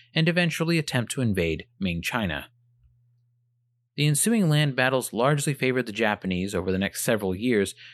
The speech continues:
and resulted in similarly high Korean casualties and minimal loss for the Japanese. The leaders of the Japanese troops pushed northward, toward the objective of Hansong and other major cities in the peninsula's interior.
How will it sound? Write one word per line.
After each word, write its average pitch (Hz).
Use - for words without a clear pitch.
and 120
resulted 156
in 139
similarly 160
high 127
Korean 110
casualties 110
and 101
minimal 117
loss 110
for -
the 87
Japanese. 90
The 165
leaders 190
of 143
the 131
Japanese 113
troops -
pushed -
northward, 120
toward 175
the 165
objective 131
of 95
Hansong 135
and 107
other 135
major 117
cities 110
in 123
the 110
peninsula's 98
interior. 92